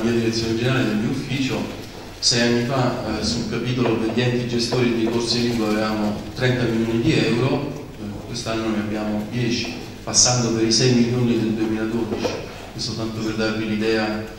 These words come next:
eh, della contrazione che è intervenuta. La spending review che è stata menzionata prima, almeno per quanto riguarda i corsi,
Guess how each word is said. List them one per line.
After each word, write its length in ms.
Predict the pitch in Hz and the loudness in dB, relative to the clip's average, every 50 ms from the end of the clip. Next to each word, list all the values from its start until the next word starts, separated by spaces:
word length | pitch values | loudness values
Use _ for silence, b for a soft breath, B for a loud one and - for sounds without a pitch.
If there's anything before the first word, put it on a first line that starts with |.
| B B B B B B B - - - - - - | B B B B B B B -16 -16 -16 -16 -14 -8
eh, 380 | 107 107 104 104 104 104 101 92 | -4 -2 0 2 2 2 0 0
della 220 | 107 107 110 110 | 0 0 0 0
contrazione 540 | 110 110 107 107 110 104 - - 120 113 107 | 0 -2 -2 -2 -4 -4 -2 -2 -2 0 0
che 60 | 107 | 0
è 40 | 107 | 0
intervenuta. 600 | 104 104 107 104 104 104 107 104 104 101 101 104 - - - - - - - - - - - - | -2 -2 -2 -4 -4 -2 -2 -2 -2 -2 -4 -6 -10 -10 -12 -14 -14 -16 -16 -16 -18 -18 -10 -4
La 120 | - 131 | 0 0
spending 400 | 131 - - 147 147 156 147 147 | 2 2 2 0 0 0 2 2
review 240 | 160 170 151 139 139 | 4 4 4 2 2
che 60 | 113 | 0
è 40 | 104 | 0
stata 220 | 107 113 117 117 113 | -2 -2 -4 -4 -2
menzionata 500 | 113 113 113 110 - 123 123 127 143 151 | -2 -2 -2 -2 -2 0 0 0 0 0
prima, 520 | - - 123 131 131 131 131 - - - | -2 -2 -2 0 0 0 0 0 -2 -4
almeno 260 | - - 123 127 123 117 | -4 -2 0 0 0 0
per 140 | 113 117 | 0 0
quanto 220 | 117 117 113 - 107 | -2 -2 -4 -4 -4
riguarda 360 | 104 107 110 113 110 110 127 | -4 -4 -2 -2 -2 -2 -2
i 140 | 123 - 113 | -2 -2 -2
corsi, 640 | 107 104 104 98 - - 131 135 135 135 143 - | -2 -2 -4 -4 -4 -4 -2 -2 -2 -4 -4 -6